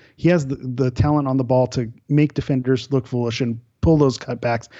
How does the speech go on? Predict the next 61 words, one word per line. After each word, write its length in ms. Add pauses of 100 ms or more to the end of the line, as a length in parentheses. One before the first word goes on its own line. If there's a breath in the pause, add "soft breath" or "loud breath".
(120)
So 180
it's 200
all 240
there. 280
And 120
I 40
think 300
to 140
me, 200
that's 240
the 80
frustration 500
with 140
Cabral. 400 (200 loud breath)
I 40
know 120
there 120
are 40
a 40
lot 160
of 40
people, 300
and 100
when 160
we 80
talk 280
about, 320 (320 loud breath)
um, 320
you 100
know, 120
salary 600
and 340
the 120
D 180
P 180
slot, 480
th-, 140
there's, 320
there's 340
some 120
frustrations 640
with 120
him, 220 (380 loud breath)
but 100
I, 120 (140)
I, 120 (160)
I 100
see 300
it 120
there. 380
It's 200
just, 260
and 200
that's, 200 (140)
that's 280
what 220
makes 240
it 100
frustrating, 480
is 120
that 180